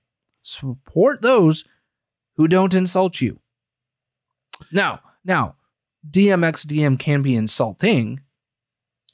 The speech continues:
but he just doesn't insult you. He wants your money. And, uh, the product is damn good, too. So go to american pride roasters dot com, order yours. It may take a little bit of time because they're doing a lot of small batch stuff right now,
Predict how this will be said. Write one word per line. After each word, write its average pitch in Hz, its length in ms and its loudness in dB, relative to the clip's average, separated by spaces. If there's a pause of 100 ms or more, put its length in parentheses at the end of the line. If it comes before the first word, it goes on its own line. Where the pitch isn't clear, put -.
(140)
but 156 100 0
he 190 120 4
just 185 200 -2
doesn't 160 360 -2
insult 127 480 0
you. 120 480 0
He 185 180 2
wants 208 340 2
your 208 160 4
money. 180 380 0 (1600)
And, 127 320 2
uh, 107 220 2
the - 80 -6
product 165 400 -2
is 123 100 -6
damn 113 220 2
good, 107 240 -4
too. - 280 -8 (320)
So 107 380 -2 (200)
go 202 140 2
to 208 120 2
american 160 320 0
pride 139 160 0
roasters 120 320 -6
dot 98 220 -10
com, 113 360 -2
order 113 220 -2
yours. 113 340 -2
It 139 80 -8
may 196 160 0
take 180 220 -6
a - 20 0
little 131 300 0
bit 135 160 -2
of 127 60 -10
time 139 280 -2
because 120 260 -8
they're 110 160 -6
doing 117 300 -4
a 101 60 -4
lot 104 220 -2
of 104 60 -8
small 107 280 -4
batch 120 320 -6
stuff 139 260 -4
right 139 160 -2
now, 143 300 -2